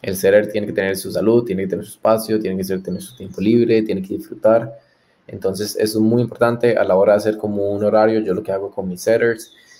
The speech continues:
es, eh, o sea, primero preguntar cómo es el día a día de ellos y de ahí acomodamos cómo va a ser, eh, los horarios de trabajo. Entonces, por ejemplo, un horario simple puede ser de ocho a nueve de la mañana, se va al gimnasio,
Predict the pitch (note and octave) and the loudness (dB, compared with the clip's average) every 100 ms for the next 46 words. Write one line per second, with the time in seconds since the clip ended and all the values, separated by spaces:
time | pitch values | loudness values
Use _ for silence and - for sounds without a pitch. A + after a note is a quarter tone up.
0 | _ - G2 F#2+ F#2+ G2+ - - G2+ G2 | _ -6 -2 0 0 -2 -4 -4 0 0
1 | F#2 F2+ F2 F2 - - - B2+ A2 G2+ | 2 2 2 0 -4 -10 -2 2 4 2
2 | G2 G#2+ A#2+ C3 A#2 G#2 A2+ - - G#2+ | 0 2 2 2 -2 -2 -4 -4 -8 -6
3 | A2 A2 A2+ G#2+ A2 G#2+ G2 A2 A#2+ A#2+ | -2 0 4 4 4 4 4 2 0 -4
4 | - - F#2+ F2 F2 G2 G2+ F#2 F2 D#2 | -10 -6 -2 0 2 0 -2 -4 -2 -2
5 | F2 F#2+ - F2+ E2 F2 F#2 F#2 G2 F#2 | -6 -10 -10 -6 -6 -4 -8 -6 -4 -4
6 | F2+ F#2 - - - - - A2 A#2 - | -2 -6 -6 -6 -6 -8 2 4 4 0
7 | _ _ - _ - _ _ - G2 G2+ | _ _ -20 _ -20 _ _ -4 -2 0
8 | - A2 A2 G2 F#2+ G2+ G#2 G#2 A2 G2+ | 0 2 2 0 0 0 2 4 4 4
9 | - A2+ A2 A2 G#2+ G2+ G2+ G2+ F#2 F#2+ | 0 -4 -4 -6 -2 -2 0 0 2 2
10 | G2 G#2 G2+ G2+ G2+ F#2+ G#2+ A#2+ A#2 F2 | 2 -2 0 0 0 0 0 0 -2 -2
11 | F2+ F#2+ G2 B2 C3+ C3 C3 | -4 -4 -2 0 0 -4 -4